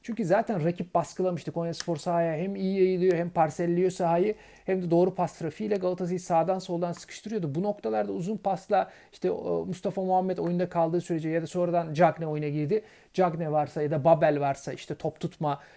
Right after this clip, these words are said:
e, top kazanma, hava toplarında etkili oyuncuları hareketlendirmelisiniz. Başka şansınız yok. Çünkü Galatasaray belli.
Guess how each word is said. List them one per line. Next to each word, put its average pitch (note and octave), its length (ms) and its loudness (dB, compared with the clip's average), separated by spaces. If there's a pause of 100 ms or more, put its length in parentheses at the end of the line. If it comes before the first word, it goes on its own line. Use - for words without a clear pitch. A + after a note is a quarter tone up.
(160)
e, C3+ 320 -2
top - 200 -6
kazanma, D#3 440 -2
hava D3+ 160 2
toplarında D3+ 400 -4
etkili D#3+ 360 -4
oyuncuları D#3 560 0 (320)
hareketlendirmelisiniz. F#3+ 1000 -2
Başka D3+ 260 0
şansınız F3+ 460 -4
yok. G#3+ 160 2
Çünkü E3 240 -6
Galatasaray F#3 560 4
belli. F#3+ 340 8